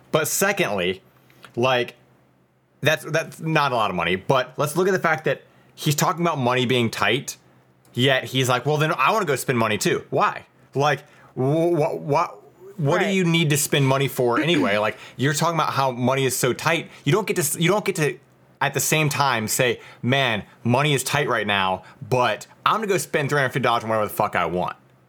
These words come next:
Speaker 1: Like, what, where's your argument then? Is it, is,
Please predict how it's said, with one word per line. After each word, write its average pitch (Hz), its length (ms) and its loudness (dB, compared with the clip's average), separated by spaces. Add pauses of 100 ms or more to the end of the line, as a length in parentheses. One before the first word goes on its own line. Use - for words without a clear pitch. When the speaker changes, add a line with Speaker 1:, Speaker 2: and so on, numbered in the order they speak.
(160)
Speaker 1:
Like, 127 320 0 (320)
what, 170 260 0
where's 165 260 0
your 151 120 0
argument 147 320 -2
then? 90 180 0
Is 101 80 0
it, 123 120 0
is, 139 200 0